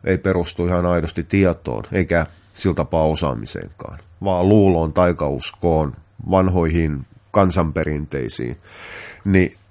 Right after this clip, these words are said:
ei silloin se vilpitön mieli haluu tehdä asiat oikein, ei se pelasta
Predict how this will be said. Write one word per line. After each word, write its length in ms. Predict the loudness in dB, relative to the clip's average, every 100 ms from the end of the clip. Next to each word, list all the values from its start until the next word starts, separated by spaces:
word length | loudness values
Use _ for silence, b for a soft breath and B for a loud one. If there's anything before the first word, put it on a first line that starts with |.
| _ B B B B B -2
ei 120 | 0
silloin 340 | 4 6 6 6
se 300 | 6 6 4 -4 B B B B B -10 2
vilpitön 560 | 4 6 4 2 2 2
mieli 500 | 2 4 6 4 2
haluu 580 | 2 4 4 4 0 -4 -2
tehdä 340 | 2 4 4 2
asiat 460 | 0 -2 -4 -2
oikein, 360 | -2 -2 -4 -4
ei 60 |
se 100 | -4 0
pelasta 500 | 4 4 2 -4